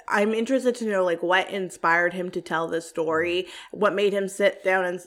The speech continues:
Speaker 1: uh, s-, decide, "I'm not gonna make this a P-, Paul Tho-, Paul,
Speaker 2: Paul
Speaker 1: I
Speaker 2: Thomas.
Speaker 1: can't say his name,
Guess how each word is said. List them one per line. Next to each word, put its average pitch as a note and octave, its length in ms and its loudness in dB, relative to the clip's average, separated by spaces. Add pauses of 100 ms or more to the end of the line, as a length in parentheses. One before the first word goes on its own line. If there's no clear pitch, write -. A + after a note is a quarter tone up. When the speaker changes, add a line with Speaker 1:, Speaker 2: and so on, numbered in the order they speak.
Speaker 1:
uh, F#3 140 -4
s-, - 160 -14
decide, F3+ 580 4
"I'm F3 160 -2
not E3 260 0
gonna F#3+ 200 0
make E3+ 400 -8
this E3+ 480 -4 (640)
a F#3+ 100 -2 (320)
P-, - 120 -12
Paul D#3+ 240 -6
Tho-, D#3 200 -10 (280)
Paul, - 280 -18 (540)
Speaker 2:
Paul F#3 100 -14
Speaker 1:
I F3+ 40 -10
Speaker 2:
Thomas. E3+ 120 -14
Speaker 1:
can't F#3+ 160 -8
say G3 120 -4
his F#3+ 100 -10
name, F3 160 -12